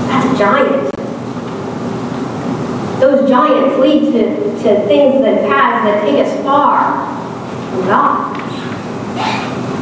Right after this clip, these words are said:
And this was a giant that Saul didn't even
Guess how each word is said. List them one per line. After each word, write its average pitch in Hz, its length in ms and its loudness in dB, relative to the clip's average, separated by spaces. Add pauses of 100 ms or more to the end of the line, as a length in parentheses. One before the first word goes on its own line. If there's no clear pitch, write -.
(1300)
And 226 140 4
this 294 120 4
was 233 120 2
a 208 100 2
giant 240 480 2
that - 400 -2
Saul 285 500 2
didn't - 440 2
even 294 640 2